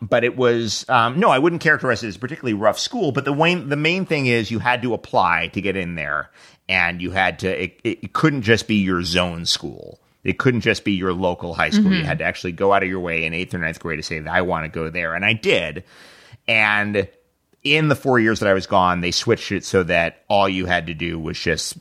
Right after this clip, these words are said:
Speaker 1: live in the area.
Speaker 2: Oh.
Speaker 1: And so it was people who just didn't necessarily wanna be at that school or any school, really.
Speaker 2: Mm-hmm.
Speaker 1: And that was a, that was a, a big difference. So it was, and then again,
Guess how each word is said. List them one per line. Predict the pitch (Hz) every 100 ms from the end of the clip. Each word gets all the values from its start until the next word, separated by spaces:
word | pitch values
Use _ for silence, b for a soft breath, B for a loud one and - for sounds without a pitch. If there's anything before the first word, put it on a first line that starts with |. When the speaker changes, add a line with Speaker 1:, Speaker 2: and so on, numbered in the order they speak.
| - -
Speaker 1:
live | 101 85 82
in | 80
the | 69
area. | - - - - - -
Speaker 2:
Oh. | 160 156 156 143 151
Speaker 1:
And | 98 90
so | 117
it | 101
was |
people | - 123 107
who |
just | 101 -
didn't | 110
necessarily | 104 - 95
wanna | 87 85
be | 85 82 82 -
at | 87 -
that | 85
school | - 101 78
or | 92 87
any | 85 85 80
school, | - 71 67 69
really. | 87 208 180
Speaker 2:
Mm-hmm. | 151
Speaker 1:
And | 98
that | 110 131
was | 127
a, | 123
that | 101 110
was | 117
a, | 135 104
a | -
big | 101 110 104 90
difference. | 90 110 - 67 64 - B B B B B -
So | - 143 127
it | 123
was, | 127 127 110
and | 156 151
then | 143
again, | 123 98 87 78 87